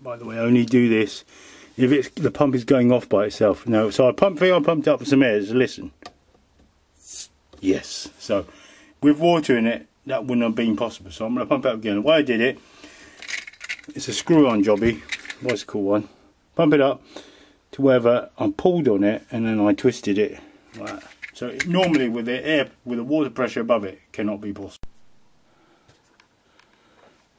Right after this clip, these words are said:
Double check that the electrics are off. You know, you haven't been out like I have, and someone in your family has, um,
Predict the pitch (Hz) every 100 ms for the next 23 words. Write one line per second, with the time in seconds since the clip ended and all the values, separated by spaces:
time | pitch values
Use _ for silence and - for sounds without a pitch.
0 | - 135 143 135 - 151 131 - - -
1 | _ _ _ _ _ _ _ _ - -
2 | _ - - - _ 127 120 110 - _
3 | 135 120 113 123 - - 131 - 123 131
4 | 143 139 - - _ _ 120 113 110 120
5 | 117 113 120 120 117 117 110 110 113 110
6 | 98 101 92 - 113 107 107 104 104 98
7 | 113 101 92 95 90 101 90